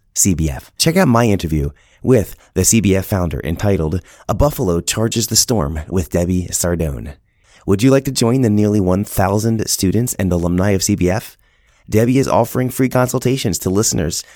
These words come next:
of this show through the Smart Cleaning School resources page to see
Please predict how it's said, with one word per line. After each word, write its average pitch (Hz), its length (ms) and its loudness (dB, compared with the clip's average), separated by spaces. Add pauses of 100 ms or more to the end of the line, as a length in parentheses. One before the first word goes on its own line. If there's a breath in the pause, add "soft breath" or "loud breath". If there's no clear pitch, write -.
(140 loud breath)
of 87 220 -2
this 98 320 0
show 87 380 0
through 78 400 -2 (220 loud breath)
the - 100 -4
Smart 82 460 0
Cleaning 92 320 0
School 85 240 -2
resources 82 540 -2
page 78 320 -4
to 85 100 -4
see 82 400 0